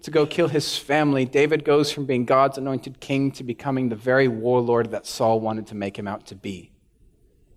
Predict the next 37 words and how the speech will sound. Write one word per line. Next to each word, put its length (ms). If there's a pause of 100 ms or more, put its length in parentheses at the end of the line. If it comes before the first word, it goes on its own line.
(440)
'Cause 180
there's 160
no 220
doubt 320
that 120
David 280
would 160
have 120
won. 320 (1500)
All 180
his 180
army 320
would 140
have 100
come 240
and 100
swept 360
through 100
Nabal's 320
estate 440
in 80
the 60
night, 300 (960)
would 120
have 100
killed 260
all 400
of 100
the 60
men, 480 (840)
the 80
leaders, 420
the 80
soldiers 680
as 260
they 100
slept, 600